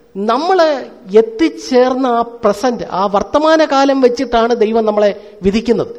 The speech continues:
അല്ലേ? "നീ ഇപ്പോൾ എന്നോട് കാര്യങ്ങൾ ക്രമീകരിച്ചില്ലല്ലോ, നീ ഇപ്പോൾ ആ കാര്യത്തിൽ അനുദപിച്ചില്ലല്ലോ." നോക്കുക, നിത്യത എന്ന് പറയുന്നത് വർത്തമാനകാലവുമായിട്ട് വളരെ ബന്ധപ്പെട്ടിരിക്കുന്നു.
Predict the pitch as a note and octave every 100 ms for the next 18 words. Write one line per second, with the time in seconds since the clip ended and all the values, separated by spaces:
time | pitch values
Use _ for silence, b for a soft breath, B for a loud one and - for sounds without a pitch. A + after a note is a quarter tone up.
0 | - F#3 F3+ - - - - _ _ _
1 | _ D3 G#3 E3+ C3 D3 D3 C4 A#3+ -
2 | - F#3+ G#3 G3+ F3 F#3+ F#3 F3+ E3+ G3+
3 | G#3+ A3 G#3+ G#3 - B B B - B3+
4 | B3+ A3+ D#4 D4 C4 A#3+ B3+ B3 B3+ B3+
5 | A3+ A3+ C#4 C#4+ D4 C#4 C4+ A3+ - -
6 | - - _ _ _ _ _ _ - D4
7 | E4+ C#4 - - - A#3+ C4+ - F#4 F#4
8 | F#4 F4+ D#4 D#4+ D#4+ D#4+ B3+ - D4+ D#4
9 | D4+ D4 D4+ D4+ D4+ D4 A#3 C4+ A#3+ B3
10 | D4+ D#4 D#4+ D#4+ D#4 C#4+